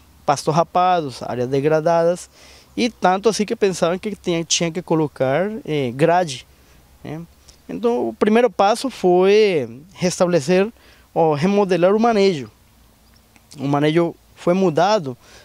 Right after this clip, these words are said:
para módulos rotativos nas áreas de pastejo,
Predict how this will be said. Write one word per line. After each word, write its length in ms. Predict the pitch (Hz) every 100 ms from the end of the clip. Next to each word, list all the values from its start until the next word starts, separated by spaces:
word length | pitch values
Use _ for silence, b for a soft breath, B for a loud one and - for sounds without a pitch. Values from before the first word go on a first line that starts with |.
| b -
para 640 | 147 143 139 131 120 113
módulos 480 | 151 160 175 170 147
rotativos 880 | 143 175 165 - 165 180 240 - - b b -
nas 240 | 151 131
áreas 180 | 147 147
de 100 | 147
pastejo, 680 | - 143 - 151 151 202